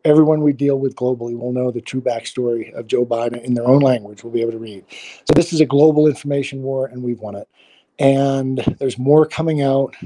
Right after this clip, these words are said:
all percolating up. This, <coughs> this Maricopa bubble is one of a dozen that are churning, that are percolating in the, in the, in the swamp.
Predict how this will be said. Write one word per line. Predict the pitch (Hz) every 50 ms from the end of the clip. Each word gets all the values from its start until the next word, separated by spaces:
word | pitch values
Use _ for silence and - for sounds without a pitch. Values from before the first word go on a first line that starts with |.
| - - -
all | 156 135 135 156 156
percolating | - - 180 165 160 - 147 147 147 147 143 143 139
up. | 135 127 - _ _ _ _ _ _ _ _ _ -
This, | 214 220 175 - - - _ _ - - -
<coughs> | - - - - 349 175
this | 185 185 - -
Maricopa | 160 156 156 151 147 - - 151 147 143 143 135
bubble | 113 135 143 139 131 131 143 139 -
is | 135 127 113 117
one | 127 123 135 143 147
of | 143 135
a | 131
dozen | 110 107 139 139 131 120 123 113 110 98 92
that | 117 123 123 120
are | 120 117 110 - - _ _ _ - - - _ _ _ _ _ _ _ _ -
churning, | - - - 147 143 143 143 139 139 127
that | 123 123 120
are | 123 117
percolating | - - - - - 151 - - 131 139 139 139 135 131 131
in | 131 127
the, | 127 123 110 110 -
in | 127 123 131
the, | 123 120 117 110 - _ - - - - - _ _ _ -
in | - 143 131
the | 127 117
swamp. | - - - 127 120 117 104 -